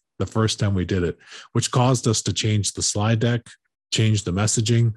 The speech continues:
change the hands-on exercises, change the math, change the problems, and even change breaks. <laughs> That major changed so many things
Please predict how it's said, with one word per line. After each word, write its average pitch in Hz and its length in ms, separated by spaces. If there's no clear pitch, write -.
change 113 300
the 98 80
hands-on 107 460
exercises, 110 920
change 113 340
the 104 80
math, 110 500
change - 360
the 104 60
problems, 113 760
and 110 100
even 120 240
change 113 420
breaks. - 640
<laughs> 120 100
That 214 160
major 185 340
changed - 400
so - 320
many 175 300
things 139 560